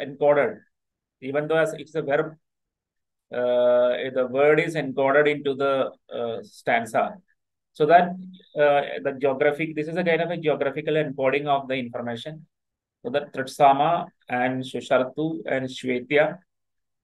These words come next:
these three rivers are actually flowing into the Rasa river. Rasa is nothing but Sindhu river. So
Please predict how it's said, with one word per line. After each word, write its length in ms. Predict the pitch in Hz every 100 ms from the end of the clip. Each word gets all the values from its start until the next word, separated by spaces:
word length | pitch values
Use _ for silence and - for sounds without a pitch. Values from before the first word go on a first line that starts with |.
| -
these 200 | 160 156
three 220 | 156 160
rivers 580 | 160 151 156 185 - - -
are 200 | 139 147
actually 400 | 151 - 180 180
flowing 340 | 170 147 160
into 160 | 160 156
the 100 | 156
Rasa 340 | 143 139 147
river. 220 | 117 104 92 - _ _ 123
Rasa 240 | 120 156
is 140 | 160
nothing 260 | 160 139 151
but 140 | 151
Sindhu 320 | 147 131 120 110
river. 240 | 101 101 - _ _ _ _ _ _ _ _ _ _ _ _ _ _ _ _ _
So 500 | - - 180 180 180